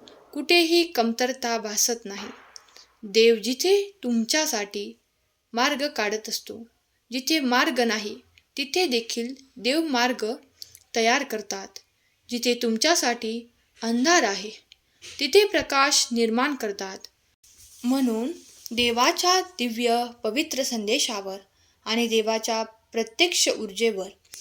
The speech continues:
विश्वास ठेवा, कारण ती सतत तुमच्यासाठी प्रवाहित होत आहे. ती ऊर्जा इतकी देदीप्यमान आहे की तुमच्या जीवनातील ते सर्व काही वाईट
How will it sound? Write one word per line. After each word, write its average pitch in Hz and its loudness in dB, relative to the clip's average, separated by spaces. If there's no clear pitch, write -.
विश्वास 262 -2
ठेवा, 202 -6
कारण 220 -2
ती 220 -4
सतत 240 -2
तुमच्यासाठी 311 2
प्रवाहित 240 -2
होत 214 -8
आहे. 202 -8
ती 233 -2
ऊर्जा 240 -2
इतकी 339 2
देदीप्यमान 247 2
आहे 220 -4
की - -14
तुमच्या 294 2
जीवनातील 247 -2
ते 220 -4
सर्व 330 2
काही 208 -6
वाईट 233 2